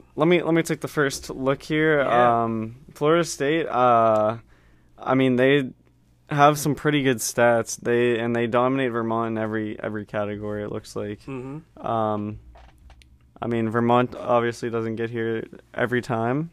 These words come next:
Speaker 1: and, uh, they're a new team out here, but, uh, they've done pretty well, and, I mean, they can definitely give their shot, but I think I'm gonna take Florida State overall in this one. They have a lot of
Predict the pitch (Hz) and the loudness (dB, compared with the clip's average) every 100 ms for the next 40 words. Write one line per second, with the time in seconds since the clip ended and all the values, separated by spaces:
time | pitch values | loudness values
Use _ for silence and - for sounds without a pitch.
0 | - - 117 113 110 107 107 107 110 110 | -14 -6 -4 -2 -2 -2 -2 -4 -6 -6
1 | 113 110 123 127 127 131 135 143 127 107 | -8 -8 -8 -6 -6 -8 -8 -8 -8 -6
2 | 104 104 104 _ _ _ _ _ _ - | -6 -8 -10 _ _ _ _ _ _ -8
3 | - 123 160 170 170 135 139 147 110 110 | -6 -2 -4 -4 -6 -4 -2 0 -2 -2
4 | 113 113 110 113 139 127 135 143 135 127 | 0 0 0 -2 -2 0 0 -2 -8 -6
5 | 120 113 - 117 110 113 110 113 131 123 | -6 -8 -4 -4 -2 -4 -4 -2 -2 -2
6 | 117 117 120 117 - 117 113 - 117 117 | -2 -4 -6 -6 -6 -6 -6 -10 -8 -6
7 | 113 107 110 110 113 113 113 127 127 113 | -6 -4 -2 -2 -2 -6 -8 -8 -6 -4
8 | 113 110 107 110 110 110 | -4 -2 -2 -2 -2 -4